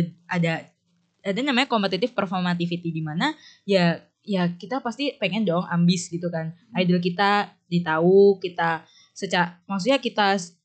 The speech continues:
Speaker 1: sebagai fans harus loyal ke idol tuh kayak gimana, kita sayang ke mereka kayak gimana. Tapi tentu aja ada yang toxic dan yang
Speaker 2: Ada
Speaker 1: nggak
Speaker 2: yang,
Speaker 1: toxic.
Speaker 2: hmm.
Speaker 1: Jadi kalau nggak toxic itu kayak misalnya kita charity, ada bencana alam, atau misalnya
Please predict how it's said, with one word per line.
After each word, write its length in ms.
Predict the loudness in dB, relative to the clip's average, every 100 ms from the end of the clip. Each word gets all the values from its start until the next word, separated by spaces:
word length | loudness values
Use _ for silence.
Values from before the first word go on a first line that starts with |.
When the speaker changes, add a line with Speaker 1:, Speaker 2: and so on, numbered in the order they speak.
| _
Speaker 1:
sebagai 400 | -6 0 4 4
fans 300 | 4 2 2
harus 320 | 0 2 2
loyal 380 | 4 4 6 4
ke 80 | 0 0
idol 240 | 2 2
tuh 120 | 2 0
kayak 100 | -2
gimana, 460 | -6 -6 0 0
kita 220 | 0 -4 -6
sayang 260 | -8 -10
ke 80 | -10
mereka 240 | -8 -8
kayak 160 | -8 -10
gimana. 320 | -8 -6 -6 -8 -16 _ _
Tapi 440 | _ -4 0 0 2
tentu 180 | 2 4
aja 380 | 4 4 2
ada 100 | 4
yang 140 | 2 2
toxic 400 | -2 -10 -10 -4
dan 240 | -2 -2 -6 _ -10
yang 160 | -6
Speaker 2:
Ada 20 |
Speaker 1:
nggak 80 | -6
Speaker 2:
yang, 80 | -2
Speaker 1:
toxic. 460 | -2 -2 2 2 2
Speaker 2:
hmm. 120 | 0
Speaker 1:
Jadi 160 | 0 2
kalau 220 | 2 2
nggak 180 | 0 -2
toxic 280 | -4 -4 -8
itu 100 | -6
kayak 320 | -2 0 -2
misalnya 360 | -2 -4 -2 -2
kita 340 | -4 -6 -8
charity, 680 | -8 -12 -10 -12 -6 -2 -2 -2
ada 220 | -2 -2
bencana 420 | -2 -4 -6 -8
alam, 720 | -2 0 2 4 4 2 0
atau 240 | -6 -12 -10
misalnya 460 | -10 -12 -14 -14